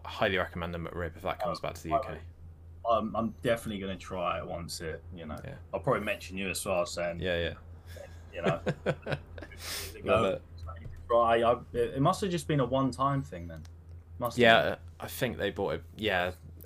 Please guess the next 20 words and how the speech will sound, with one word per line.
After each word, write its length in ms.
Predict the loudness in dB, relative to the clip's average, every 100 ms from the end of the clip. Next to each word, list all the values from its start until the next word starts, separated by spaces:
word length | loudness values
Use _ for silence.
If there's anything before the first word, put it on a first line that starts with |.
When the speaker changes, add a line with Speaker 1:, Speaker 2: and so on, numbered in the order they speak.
| -14 -2
Speaker 1:
I, 200 | 4 6
I 80 | 6
Speaker 2:
Yeah. 20 |
Speaker 1:
assume 440 | 6 8 8 8
somewhere 540 | 4 6 6 8 8 6
in 80 | 4
the 60 |
Speaker 2:
America. 100 | 2
Speaker 1:
world 280 | 2 2 2
it's 200 | -2 -4
a 60 | -6
regular 500 | 0 0 0 -2 0
item. 580 | 0 -2 -4 -8 -8 -12 -18 -18 -18 -14 -12 -12 -14 -10
Speaker 2:
Uh-huh. 300 | -4 -2 -4 -8 -4
Yeah, 220 | 2 4 4
Speaker 1:
Maybe. 100 | 4
Speaker 2:
America 540 | 6 6 4 0 -2
just 260 | -2 -4 0
has 200 | 0 2
it, 220 | 0 -2